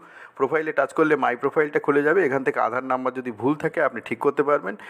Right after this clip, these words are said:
ঠিক আছে? এখানে আপনার আধার কার্ড দেখে নেবেন, আধার কার্ডে যেমন আধার কার্ড নাম্বার আছে সেই অনুযায়ী আপনি আধার কার্ড নাম্বারটা দেবেন। এখানে নামটা কিন্তু আপনি ঠিক করতে পারবেন না, নামটা যদি ঠিক করতে হয় তাহলে কিন্তু আপনার অফিস থেকে ঠিক করতে হবে, ঠিক আছে?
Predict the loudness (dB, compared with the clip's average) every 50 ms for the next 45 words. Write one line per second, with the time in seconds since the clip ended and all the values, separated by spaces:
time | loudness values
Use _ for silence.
0 | -14 -14 -14 -16 -8 -4 -2 0 0 0 0 0 0 0 2 2 0 0 2 0
1 | 0 2 2 0 -2 -2 -6 -4 0 0 0 0 -2 -4 -6 -4 -4 -4 -4 -2
2 | -2 -2 -2 -2 -2 -2 0 0 0 0 0 2 2 0 0 0 -2 0 0 0
3 | 0 0 0 0 0 -2 -2 0 -2 -2 0 0 2 2 2 2 0 -2 -2 0
4 | 0 0 0 0 0 -2 0 0 0 2 2 2 0 0 0 -2 -2 -2 0 0
5 | -2 -2 0 -2 -2 0 -2 -2 -2 -2 -2 0 0 0 2 2 0 0 -2 -4
6 | -4 -2 -2 -2 0 2 2 2 2 2 0 -2 -4 -4 -6 -4 -2 0 0 0
7 | -2 -8 -10 -10 -6 -4 -2 -2 -2 -2 -2 -2 -2 -2 -4 -4 -4 -4 0 2
8 | 2 2 2 0 0 -2 -2 -2 -2 -4 -8 -6 -6 -6 -6 -2 0 0 0 0
9 | 0 0 0 0 0 0 -2 -2 -2 -6 -8 -6 -2 0 0 2 2 2 2 2
10 | 0 -2 -6 -4 -4 -6 -6 -4 -6 -6 -6 -4 -4 -4 -2 0 0 0 0 0
11 | 0 0 0 0 0 -2 -4